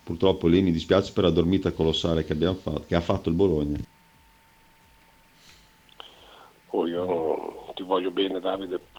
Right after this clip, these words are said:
Speaker 2: e lo sai, ma, cioè, questo è un messaggio che, che, che ho già spiegato e ripetuto, cioè non è che ha dormito il Bologna, lui non ha mai accettato il rinnovo di contratto, lui voleva due e otto all'anno,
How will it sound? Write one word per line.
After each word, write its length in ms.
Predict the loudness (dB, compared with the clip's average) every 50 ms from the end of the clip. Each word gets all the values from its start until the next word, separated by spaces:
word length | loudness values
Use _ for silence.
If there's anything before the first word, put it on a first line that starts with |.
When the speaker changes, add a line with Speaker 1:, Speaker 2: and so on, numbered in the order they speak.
| -16 -16 -12 -10
Speaker 2:
e 40 | -8
lo 160 | -8 -6 -4
sai, 340 | -2 2 4 4 4 4 4
ma, 260 | 0 0 -2 -2 -4 -6
cioè, 260 | -6 -4 -2 -2 -2
questo 320 | -4 -6 -8 -8 -8 -6 -6
è 40 | -6
un 60 | -4
messaggio 400 | -4 -2 2 4 4 4 4 0 -10
che, 200 | -10 -10 -12 -12 -14 -20 -20 -20 -20 -20 -20 -20 -20 -20 -20 -20 -20 -20 -16
che, 180 | -10 -10 -10 -8
che 100 | -4 -4
ho 100 | -2 -2
già 320 | 0 2 4 4 4 4 2
spiegato 680 | -4 -14 -12 -8 -8 -4 2 4 6 6 4 4 0 -6
e 40 |
ripetuto, 720 | -6 -6 -8 -10 -12 -8 -4 -4 -4 -4 -4 -6 -8 -8 -8 -10
cioè 200 | -6 -2 0 0
non 180 | 0 2 2 4
è 140 | 4 4 4
che 240 | 4 0 0 0 -2 _ -8
ha 120 | -6 -6
dormito 680 | -6 -4 -6 -6 -6 -4 -4 -2 0 0 0 0 -2 -6
il 140 | -6 -6 -4
Bologna, 600 | -2 -2 0 2 2 0 0 -2 -4 -8 -10 -12 -14 -20 -20 -20 _ _ _ _ _ _ _ _ _ _ _ -20 -12
lui 200 | -6 -4 0 4
non 180 | 4 6 6 6
ha 60 | 4
mai 340 | 4 6 6 8 8 8 6
accettato 680 | 4 2 -2 -8 -2 4 8 10 10 10 8 6 2
il 80 | 2
rinnovo 380 | 2 2 0 4 4 4 4 4
di 120 | 2 -2
contratto, 680 | -4 -6 -6 2 6 8 10 10 8 6 4 -6 -14 -14 -12
lui 140 | -10 -8 -8
voleva 560 | -4 -2 0 4 6 6 6 6 4 0 -6
due 560 | -8 -8 -8 -6 -4 0 6 8 8 8 8
e 60 | 8 10
otto 460 | 12 10 10 10 6 2 4 6 6
all'anno, 560 | 6 6 4 4 2 2 -2 -4 -8 -10 -12